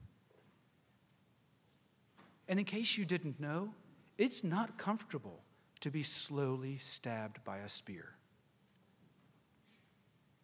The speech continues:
Go ahead. Think about it for just a moment. Feel the tip of the spear pressing into your flesh,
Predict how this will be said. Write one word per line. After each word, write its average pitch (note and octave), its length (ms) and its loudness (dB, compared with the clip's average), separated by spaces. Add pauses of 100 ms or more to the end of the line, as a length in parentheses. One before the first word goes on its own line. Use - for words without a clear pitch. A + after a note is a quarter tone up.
(1000)
Go E3 80 -2
ahead. B2 300 -4 (920)
Think D3+ 220 -4
about A2+ 180 -4
it G#2 80 -10
for - 80 -12
just G#2+ 240 -10
a A#2 60 -10
moment. F#2+ 260 -12 (2250)
Feel A3 240 -2
the G3 80 2
tip - 260 -4
of D#3 60 -4
the E3+ 80 0
spear A2 480 -2 (1500)
pressing D#3+ 480 4
into B2 300 2
your A2 80 -2
flesh, - 640 -4